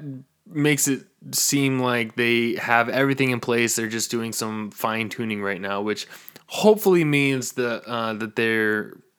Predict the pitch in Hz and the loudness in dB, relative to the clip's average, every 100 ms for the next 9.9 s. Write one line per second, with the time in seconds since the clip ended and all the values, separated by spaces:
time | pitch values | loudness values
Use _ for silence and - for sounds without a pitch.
0 | - - 127 120 110 - - 110 104 98 | -12 -6 0 0 0 -4 -4 -4 -4 -8
1 | - 110 101 98 - 101 - 98 95 92 | -4 -2 0 -2 -6 -8 -8 -8 -8 -10
2 | 95 - - - - - - 135 127 120 | -12 -18 -20 -20 -20 -20 -4 2 4 4
3 | 110 101 - _ _ _ - _ - - | 2 -4 -10 _ _ _ -20 _ -20 -20
4 | _ 143 160 170 170 156 - - _ - | _ 4 6 6 6 2 -6 -20 _ -12
5 | 143 160 143 139 139 139 127 123 135 135 | 0 4 6 6 4 4 2 4 4 2
6 | 139 131 127 123 117 131 123 110 - 120 | 0 0 2 0 0 -2 -2 -2 0 2
7 | 127 123 117 113 120 113 117 113 117 113 | 4 4 4 2 -2 -2 -2 2 2 2
8 | 110 110 110 117 113 110 - 110 110 107 | 2 2 0 0 -2 -2 0 -2 -2 -4
9 | 104 101 104 117 - 120 120 117 - | -4 -4 -2 -4 0 2 2 2 -4